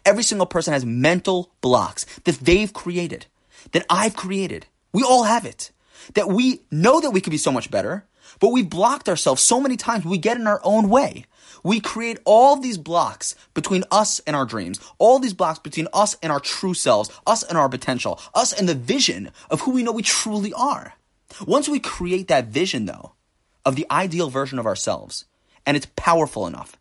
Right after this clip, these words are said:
it's strong enough, it's one thing to just imagine what we want to dream of, imagine who we could be. It's another thing to close our eyes and actually envision it. To say, "I'm not ju-, I don't wanna just become, you know, whatever it is that I wanna become."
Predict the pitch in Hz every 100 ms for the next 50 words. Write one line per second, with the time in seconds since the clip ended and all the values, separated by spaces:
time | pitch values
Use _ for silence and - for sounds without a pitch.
0 | - - - - - 160 156 131 98 -
1 | - - - _ _ 143 143 160 269 262
2 | 196 151 151 - 123 117 120 127 98 69
3 | - - 117 120 117 110 101 104 98 82
4 | 58 - _ _ - 135 131 135 131 120
5 | 120 95 - - - - - - - 147
6 | 175 196 226 202 156 - 160 170 175 110
7 | 107 113 120 135 147 - 147 117 110 95
8 | 85 - _ _ _ - - 151 180 156
9 | - 185 349 - - 196 302 160 120 -
10 | - 123 110 110 - _ 117 120 107 113
11 | 117 127 113 104 - 107 101 101 95 90
12 | 104 147